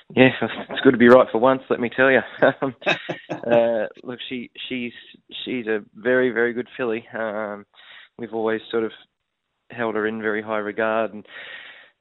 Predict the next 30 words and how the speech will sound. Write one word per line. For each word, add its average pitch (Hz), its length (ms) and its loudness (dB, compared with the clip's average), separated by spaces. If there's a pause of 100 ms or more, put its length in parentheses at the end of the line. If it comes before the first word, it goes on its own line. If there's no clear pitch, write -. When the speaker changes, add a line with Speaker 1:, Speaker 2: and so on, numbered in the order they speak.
Speaker 1:
we, 104 380 -10 (520)
I - 60 -18
think 104 140 -10
I 101 160 -4
said 110 120 2
to 110 60 -4
you 104 80 2
on 101 180 -2
Friday, 117 360 0
we 104 100 -6
were 107 100 -2
waiting, 110 440 -4 (500)
uh, 58 340 -12
to 110 100 -10
put - 260 -12
the 104 60 -12
blinkers 104 340 -8
on 107 140 -2
her, 104 120 -4
and, 98 260 -10
um, 101 420 -12 (760)
if - 160 -8 (100)
she 107 360 -10 (420)
sort 110 140 -6
of 95 80 -6 (180)
had 107 180 -16
run 127 180 -2
in 113 100 -6
the 107 40 -6
mode, 110 380 -2